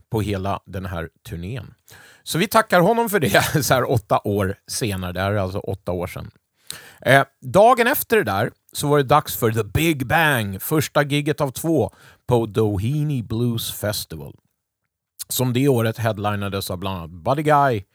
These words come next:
Greg Allman, Steve Miller Band med mera. Så vi var ju minst sagt taggade. John frågade oss om vi ville att han skulle kolla om Linwood ville komma och sitta in på ett par låtar även där.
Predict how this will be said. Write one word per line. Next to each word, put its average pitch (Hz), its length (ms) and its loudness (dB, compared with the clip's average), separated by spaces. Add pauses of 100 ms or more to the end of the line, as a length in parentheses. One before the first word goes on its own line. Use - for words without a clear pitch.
(280)
Greg 107 440 0
Allman, 110 460 -2
Steve 95 420 -10
Miller 92 220 -8
Band 85 380 -8 (300)
med 131 340 -2
mera. 80 280 -8 (720)
Så 143 140 -2
vi 131 160 2
var 135 100 4
ju 127 60 2
minst 117 240 -2
sagt - 260 -6 (180)
taggade. 127 640 2 (1000)
John 160 340 4
frågade 135 340 4
oss 113 140 0
om 113 220 -2
vi 107 280 -4
ville 104 300 -2
att 95 160 -4
han 98 160 -4
skulle 101 340 -6
kolla 107 280 -2
om 95 140 -4
Linwood 95 480 -4
ville 95 280 -6
komma 101 360 -6
och - 120 -8
sitta - 280 -8
in 90 160 -10
på 104 80 -6
ett 90 120 -10
par 95 120 -4
låtar 92 420 -6
även 98 440 -4
där. - 500 -6